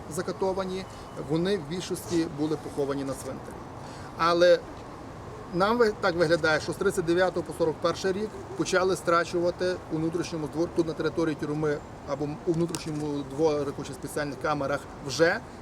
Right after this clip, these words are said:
і закопувати тут на подвір'ї. Можливо, це був вже сорок перший рік перед подіями червневими, коли ще був час. Але, е, за можливою версією, коли вони були тут закопані, загиблі,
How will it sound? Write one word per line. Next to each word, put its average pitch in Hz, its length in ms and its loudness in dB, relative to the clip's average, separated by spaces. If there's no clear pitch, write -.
і 170 80 2
закопувати 170 640 2
тут 143 100 -4
на 143 60 -2
подвір'ї. 139 460 -8
Можливо, 190 440 6
це 247 140 6
був 196 160 2
вже 196 160 2
сорок 190 340 4
перший 190 520 4
рік 180 220 0
перед 165 340 4
подіями 156 540 4
червневими, 143 640 0
коли 185 220 10
ще - 180 6
був 180 200 2
час. - 280 2
Але, 175 300 6
е, 131 40 -2
за 185 80 6
можливою 233 440 4
версією, 196 540 4
коли 196 220 8
вони 185 200 4
були 175 240 6
тут 165 140 2
закопані, 160 600 2
загиблі, 175 460 6